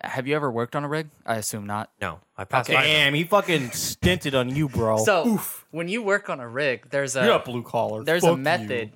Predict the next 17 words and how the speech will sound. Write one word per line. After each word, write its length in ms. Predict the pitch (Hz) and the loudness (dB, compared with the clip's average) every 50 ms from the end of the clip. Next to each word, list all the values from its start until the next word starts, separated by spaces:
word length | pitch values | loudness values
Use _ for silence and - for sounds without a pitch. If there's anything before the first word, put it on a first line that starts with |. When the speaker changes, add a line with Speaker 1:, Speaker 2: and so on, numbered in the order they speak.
| _ _ - | _ _ -6
Speaker 1:
that, 340 | 131 117 113 113 - _ _ - | -4 -2 -2 -4 -6 _ _ -10
uh, 300 | - 120 113 107 104 101 | -8 -6 -6 -6 -8 -10
happens 580 | - - - 135 117 110 - 107 107 104 - | -10 -4 -2 -2 -2 -2 -4 -10 -12 -12 -10
where 300 | - 120 113 110 107 101 - _ _ - - | -6 -4 -4 -4 -4 -6 -10 _ _ -10 -4
I'm 120 | - 160 160 | -4 -2 -2
sure 160 | - - 165 | -4 -8 -8
you 160 | 143 143 143 | -8 -8 -10
know, 240 | 135 143 131 127 - | -8 -6 -6 -6 -6
y'all 300 | - 113 123 131 127 127 | -8 -10 -6 -2 -2 -2
probably 240 | - - 131 123 123 | -2 -4 -8 -8 -8
know 160 | 120 117 117 | -8 -8 -10
more 160 | 117 117 113 113 | -10 -10 -10 -10
about 180 | 110 107 104 | -10 -10 -10
the 60 | - | -10
market 320 | 107 107 107 107 - - _ | -8 -8 -8 -8 -10 -14 _
than 160 | - 107 107 | -16 -14 -12
me, 240 | 135 175 165 139 131 | -12 -12 -12 -14 -16